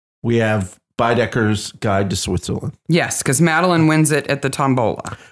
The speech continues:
Speaker 1: Which is a nineteen oh five book, which is just brilliant. It is a thousand pages about Switzerland.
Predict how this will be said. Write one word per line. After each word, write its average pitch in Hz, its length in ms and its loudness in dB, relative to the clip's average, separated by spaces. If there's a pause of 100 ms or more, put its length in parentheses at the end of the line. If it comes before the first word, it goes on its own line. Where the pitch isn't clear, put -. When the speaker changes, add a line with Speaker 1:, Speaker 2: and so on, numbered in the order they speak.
(120)
Speaker 1:
Which 104 160 -4
is 117 140 2
a 120 40 2
nineteen 147 640 2
oh 190 100 4
five 117 500 0
book, - 540 -8 (640)
which - 200 -6
is 110 280 -4
just - 680 -2 (280)
brilliant. 92 600 -2 (460)
It 143 160 4
is 135 320 2
a 101 80 -2
thousand 127 640 0
pages 117 440 0
about 95 300 -2
Switzerland. 107 640 -6